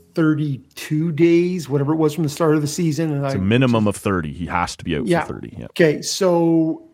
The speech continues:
Speaker 1: um, I, I think it'll probably be, you listen to sources out of Montreal or people, writers, whatever. You, you listen to things out of Montreal, and they say they think it may be longer than that.
Speaker 2: Mm-hmm.
Speaker 1: Um,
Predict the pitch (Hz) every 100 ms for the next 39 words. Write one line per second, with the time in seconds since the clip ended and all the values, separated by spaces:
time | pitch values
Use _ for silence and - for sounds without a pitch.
0 | - 180 175 170 156 151 147 135 123 _
1 | _ _ _ _ _ _ _ _ _ _
2 | _ 180 208 - 196 202 170 190 180 147
3 | 180 160 156 156 160 151 151 151 147 156
4 | 156 143 139 - - - 175 151 151 147
5 | 143 147 139 151 143 160 151 147 139 -
6 | 170 151 131 143 151 147 139 - - 143
7 | 165 139 127 147 156 156 165 156 156 143
8 | 170 151 - 196 180 160 139 160 147 147
9 | 151 147 156 151 156 143 143 _ _ _
10 | _ 170 175 170 156 151 139 139 135 143
11 | 147 147 156 160 170 104 101 101 85 _
12 | _ _ _ - 175 160 156 151 143